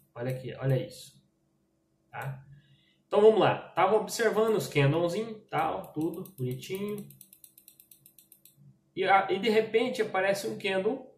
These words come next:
grande, tá? Maiores, bem maior, o dobro do que os outros anteriores. E aí você, quando você vê esse candle aqui,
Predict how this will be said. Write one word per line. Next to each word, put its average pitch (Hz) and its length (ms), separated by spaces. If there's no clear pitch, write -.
grande, 190 560
tá? - 340
Maiores, 160 800
bem 139 380
maior, 175 480
o 135 160
dobro 156 640
do 131 120
que 135 120
os 160 200
outros 165 280
anteriores. 180 580
E 147 80
aí 156 160
você, 190 460
quando 233 340
você 190 300
vê 135 240
esse 151 240
candle 131 320
aqui, 170 420